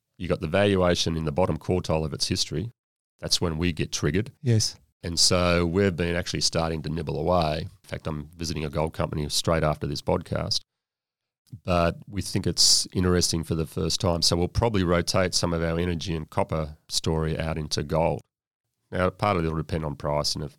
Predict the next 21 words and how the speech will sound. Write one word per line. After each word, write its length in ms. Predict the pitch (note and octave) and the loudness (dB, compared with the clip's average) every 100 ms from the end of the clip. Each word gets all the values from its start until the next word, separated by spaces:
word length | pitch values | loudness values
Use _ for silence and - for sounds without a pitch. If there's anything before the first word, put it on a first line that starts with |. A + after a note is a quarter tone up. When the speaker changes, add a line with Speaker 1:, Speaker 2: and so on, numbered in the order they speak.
| - | -8
Speaker 1:
markets 340 | D2 D2 - | -8 -8 -12
give 160 | - C#2+ | -12 -10
us 160 | C#2 | -8
the 80 | - | -8
opportunity, 480 | D2 - - D#2+ D2 | -8 -8 -6 -6 -6
but 160 | D2+ | -4
I 80 | D#2 | -4
think 160 | D#2 F2 | -2 -4
it's 120 | D#2 | -4
definitely 560 | - F2+ - F2 E2 D#2+ _ _ _ _ _ _ _ _ | -2 -2 0 -2 -2 -6 _ _ _ _ _ _ _ _
something 580 | - - F#2 E2+ - D#2+ | -2 2 2 0 -2 -4
that's 240 | E2 D#2 - | -2 -6 -2
worth 460 | D#2+ D#2+ D#2 - _ | -2 -2 -4 -8 _
thinking 420 | - - F#2+ D#2+ | -10 -8 -6 -4
about 300 | D2+ D#2+ D#2 | -4 -4 -6
for 100 | - | -6
your 80 | D#2+ | -10
portfolio. 640 | - D#2 - D#2+ D#2+ D#2 E2 _ | -8 -12 -8 -6 -6 -8 -12 _
Speaker 2:
Yes. 380 | A#2+ G#2+ - - _ _ _ _ _ - | 2 2 0 -8 _ _ _ _ _ 0
Thanks, 260 | F3+ F3 | 2 2
Paul. 380 | - D3+ C#3+ F3+ | 2 2 2 -2